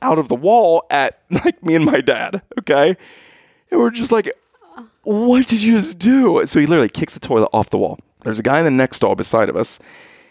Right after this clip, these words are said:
His pants are down to his ankles, okay? And this bathroom is now getting flooded with water. So my dad's like,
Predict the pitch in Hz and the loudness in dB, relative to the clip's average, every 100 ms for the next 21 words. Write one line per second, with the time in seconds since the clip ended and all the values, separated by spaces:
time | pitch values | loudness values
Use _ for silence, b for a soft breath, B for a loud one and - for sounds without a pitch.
0 | b b b _ 170 156 - 165 147 113 | b b b _ 0 0 0 0 0 2
1 | 247 107 - - - 220 - - 185 - | 2 2 -2 -2 -2 -4 -4 -10 -10 -12
2 | - - - 101 104 - 110 104 113 - | -12 -10 -2 0 0 -2 -4 0 -2 -2
3 | 104 95 95 90 95 101 95 95 - - | -4 -2 -4 -4 -2 -2 -4 -6 -10 -6
4 | 165 - - 190 160 _ _ _ 233 190 | -2 -2 -4 -12 -16 _ _ _ -4 -2
5 | 170 - 87 95 b b b - 107 104 | -4 -4 -4 -10 b b b -6 -2 0
6 | 107 107 98 95 | 2 0 -2 -4